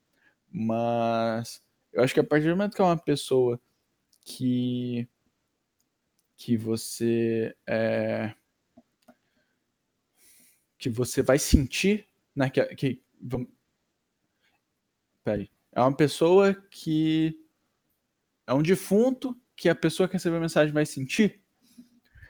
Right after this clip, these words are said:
você, não dá pra você só mandar uma mensagem, justamente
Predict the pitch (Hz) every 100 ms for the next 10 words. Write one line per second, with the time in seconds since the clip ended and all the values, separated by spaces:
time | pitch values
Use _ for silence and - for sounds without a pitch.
0 | _ _ _ 131 131 143 - 160 165 170
1 | 170 156 160 165 190 208 196 160 143 -
2 | 139 139 139 131 131 131 127 131 - 117
3 | 117 127 _ - 120 127 180 254 - 185
4 | 139 131 185 233 -